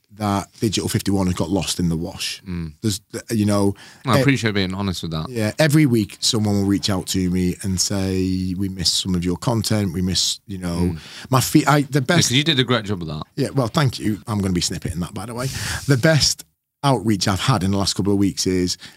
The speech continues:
Speaker 1: "Why is my feed not full of purple, pink, and white anymore?"
Speaker 2: Mm.
Speaker 1: And I'm like, that was on a Saturday morning,
Speaker 2: That
Speaker 1: that
Speaker 2: killed you a
Speaker 1: dropped.
Speaker 2: bit.
Speaker 1: Yeah, that killed me big time. But I mean, what a moment. Like, how
Speaker 2: Mm.
Speaker 1: good is that?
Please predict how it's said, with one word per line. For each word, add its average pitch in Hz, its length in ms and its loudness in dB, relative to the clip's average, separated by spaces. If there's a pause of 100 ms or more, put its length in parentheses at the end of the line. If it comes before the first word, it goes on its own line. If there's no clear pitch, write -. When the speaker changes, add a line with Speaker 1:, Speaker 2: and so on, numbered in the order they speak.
(240)
Speaker 1:
"Why 131 160 4
is 160 80 4
my 165 120 6
feed 123 580 0 (120)
not 104 200 -8
full 104 320 2
of 90 160 -2
purple, - 320 0
pink, 87 240 2
and 87 100 2
white 85 240 0
anymore?" 92 420 -2
Speaker 2:
Mm. 82 440 -6 (180)
Speaker 1:
And 101 120 0
I'm 95 180 2 (180)
like, 98 220 0 (160)
that 110 140 0
was 101 100 -2
on 104 80 2
a - 20 0
Saturday 95 380 0
morning, 92 320 2
Speaker 2:
That 90 120 2
Speaker 1:
that 87 100 -2
Speaker 2:
killed - 20 -6
you 98 160 2
a 85 60 2
Speaker 1:
dropped. - 240 -8
Speaker 2:
bit. 107 100 -6
Speaker 1:
Yeah, 90 120 0
that 87 180 -8
killed 82 240 -6
me - 100 -20
big 78 160 -10
time. 85 300 -4
But 160 220 4
I - 20 -4
mean, 147 180 4
what 170 160 2
a - 20 4
moment. 156 400 2
Like, 107 220 -6
how 123 240 0
Speaker 2:
Mm. 90 80 -2
Speaker 1:
good 123 160 0
is 113 140 -2
that? 131 240 0